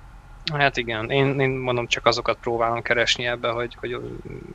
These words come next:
mm, O L fejében mi, mi zajlhatott le így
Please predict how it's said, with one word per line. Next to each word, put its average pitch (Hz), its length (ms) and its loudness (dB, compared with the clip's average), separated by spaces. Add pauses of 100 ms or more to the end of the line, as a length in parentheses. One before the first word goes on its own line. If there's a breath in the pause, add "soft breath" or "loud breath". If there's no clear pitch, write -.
(100)
mm, - 100 -8 (720)
O 123 180 4
L 117 120 8
fejében 120 520 0
mi, 117 140 -8 (960)
mi 123 100 -8
zajlhatott 117 720 0
le 123 140 -4
így 117 220 -2